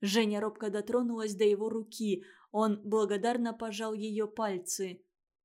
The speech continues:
«Почему вы расстались с ней?» «Она лгала мне». «И только? А по-вашему, этого мало?»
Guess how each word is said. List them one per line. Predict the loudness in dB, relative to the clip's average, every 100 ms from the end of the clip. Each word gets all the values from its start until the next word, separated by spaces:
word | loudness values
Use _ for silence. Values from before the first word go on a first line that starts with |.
| _ _ _ _ _ _ _ 0
«Почему | 2 2 -2 -2 -4 -4
вы | -4 -4 -4 -6 -6
расстались | -4 -2 -2 0 2 2 0 -4
с |
ней?» | -4 -6 -8 -14 _ _ _ _ _ _ _ _ _
«Она | 2 4 6 2 -2 -6
лгала | -6 2 2 2 -2
мне». | -4 -6 -10 -12 _ _ _ _ _ _ _ _
«И | 2
только? | 4 4 4 2 -4 -8 -8 _ _ _ _ _ _ _ _
А | 2
по-вашему, | 6 6 6 0 -2 -6 -6 -8 -6
этого | -6 -4 -4 -2 -4
мало?» | -2 -2 -2 -4 -8